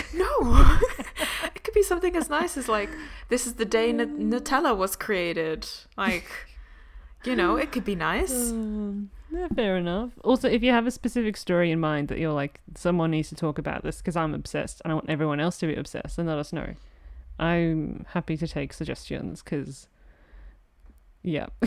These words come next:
Speaker 1: <laughs> I feel pressure
Speaker 2: <laughs>
Speaker 1: sometimes picking stories. I'm like, "Oh, yeah." Um,
Speaker 2: <laughs>
Speaker 1: but yeah, go follow. Thanks for listening. Uh, hopefully we'll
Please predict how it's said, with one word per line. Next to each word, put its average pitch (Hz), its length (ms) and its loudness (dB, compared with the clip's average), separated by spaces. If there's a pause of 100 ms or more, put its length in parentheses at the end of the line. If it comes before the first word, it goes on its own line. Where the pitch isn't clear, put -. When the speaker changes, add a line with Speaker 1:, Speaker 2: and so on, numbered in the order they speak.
Speaker 1:
<laughs> - 260 -14
I 202 80 -2
feel 220 180 4
pressure 208 320 4
Speaker 2:
<laughs> - 0 -
Speaker 1:
sometimes 170 480 -2
picking 165 300 2
stories. - 420 -4
I'm 175 100 -2
like, 170 200 -6
"Oh, 240 640 0
yeah." 233 240 -4 (560)
Um, 202 460 0 (400)
Speaker 2:
<laughs> - 420 -14
Speaker 1:
but 220 120 4
yeah, 254 240 6
go 202 140 4
follow. 208 520 2 (260)
Thanks 220 240 0
for 220 80 0
listening. 185 760 -2 (440)
Uh, 175 280 -2
hopefully 202 400 2
we'll 185 300 0